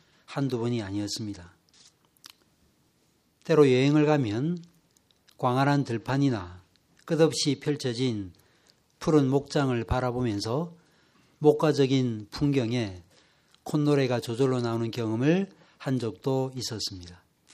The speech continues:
그러나 이처럼 우리가 볼 때는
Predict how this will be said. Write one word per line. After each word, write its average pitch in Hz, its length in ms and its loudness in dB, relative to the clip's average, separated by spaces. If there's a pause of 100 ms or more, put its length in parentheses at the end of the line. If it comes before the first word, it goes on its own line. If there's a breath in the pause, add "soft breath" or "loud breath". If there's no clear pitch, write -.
(1300 soft breath)
그러나 160 320 4
이처럼 156 480 2
우리가 120 720 -2
볼 113 200 -6
때는 135 600 -2